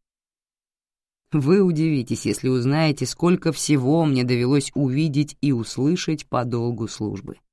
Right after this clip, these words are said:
Детектив присел на большую корягу, подобрав камешек, и запустил по гладкой водной поверхности.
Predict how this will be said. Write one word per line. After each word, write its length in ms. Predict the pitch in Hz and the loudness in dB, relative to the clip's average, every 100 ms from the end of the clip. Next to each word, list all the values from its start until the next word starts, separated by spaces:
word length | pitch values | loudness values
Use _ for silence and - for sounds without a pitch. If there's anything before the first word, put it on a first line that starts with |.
| _ _ _ _ _ _ _ _ _ | _ _ _ _ _ _ _ _ _
Детектив 560 | 135 127 139 - 208 - | -2 -2 -4 -2 -2 0
присел 440 | 135 123 139 143 | -4 -2 0 0
на 120 | 127 | 0
большую 480 | 117 123 - 127 117 | 0 -4 -4 -2 -2
корягу, 600 | - 117 139 170 175 160 - _ _ _ _ | -4 -4 -2 0 0 -2 -10 _ _ _ _
подобрав 500 | - 165 180 208 185 | 2 4 6 4 2
камешек, 640 | - 196 208 190 190 - - _ _ - | 0 2 2 0 -4 -6 -20 _ _ 2
и 220 | 247 254 | 4 4
запустил 680 | 208 202 180 - 202 208 | 2 -2 -2 -2 -2 -2
по 160 | 190 147 | 0 -2
гладкой 560 | 131 139 151 - 139 131 | -2 -2 -4 -4 -2 0
водной 400 | 123 117 117 110 | 0 -2 -4 -4
поверхности. 800 | 110 110 113 - - - - | -6 -8 -12 -14 -14 -14 -16